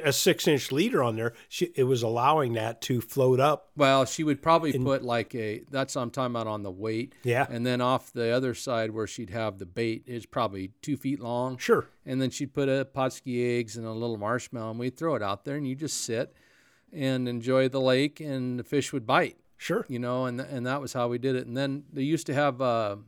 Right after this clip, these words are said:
Speaker 2: and maybe they still do, I don't know. Remember, I'm old. But they,
Speaker 1: <laughs>
Speaker 2: they used, they used to have little rental boats that you could get,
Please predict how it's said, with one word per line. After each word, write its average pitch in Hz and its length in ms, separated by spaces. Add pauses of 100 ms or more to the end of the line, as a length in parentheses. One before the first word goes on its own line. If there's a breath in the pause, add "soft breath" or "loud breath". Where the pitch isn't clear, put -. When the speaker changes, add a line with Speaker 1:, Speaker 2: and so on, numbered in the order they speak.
Speaker 2:
and 156 120
maybe 175 200
they 147 100
still 135 300
do, 117 200
I 110 60
don't 110 220
know. 101 300
Remember, 113 340
I'm 98 140
old. 101 300 (480 soft breath)
But 123 240
they, 127 140 (360)
Speaker 1:
<laughs> - 260
Speaker 2:
they 147 120
used, 180 380
they 170 140
used 196 240
to 160 80
have 156 220
little 156 240
rental 151 340
boats 110 420
that 131 100
you 120 140
could 110 200
get, 113 280